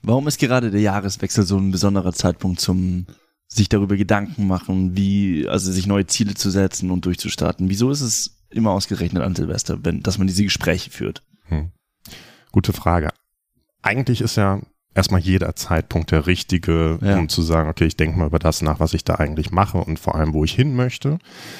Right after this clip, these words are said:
Speaker 2: Ich glaube, das ist so einfach der natürliche Rahmen, den wir uns selber, ne, mit so einem Kalenderjahr gegeben haben, dass wir merken, okay, da ist jetzt das Jahr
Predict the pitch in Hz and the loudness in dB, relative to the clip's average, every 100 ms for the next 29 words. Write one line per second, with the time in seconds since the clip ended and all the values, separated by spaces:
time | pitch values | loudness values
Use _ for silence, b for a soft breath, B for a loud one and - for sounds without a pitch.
0 | B B B B B B - - 117 120 | B B B B B B 0 0 0 2
1 | 113 101 95 107 98 - 98 92 92 90 | 2 0 -2 -2 -2 0 2 2 0 0
2 | 92 - _ 85 90 82 - 101 95 92 | 0 -2 _ 2 2 -2 0 2 2 0
3 | 87 - 76 87 95 87 87 85 80 87 | 0 0 0 2 2 0 0 0 0 0
4 | 85 85 104 80 78 120 90 - 87 - | -2 0 2 0 -2 -2 -2 -2 -2 0
5 | 80 85 98 92 87 87 87 82 87 104 | 2 2 2 2 2 0 0 0 2 2
6 | 110 92 98 95 92 82 - 87 80 82 | 2 2 2 0 0 -2 0 0 2 2
7 | - 80 - 98 85 80 78 - 87 - | 0 -4 0 2 2 -2 -6 -2 -2 -2
8 | - 78 76 87 87 | 0 0 2 2 2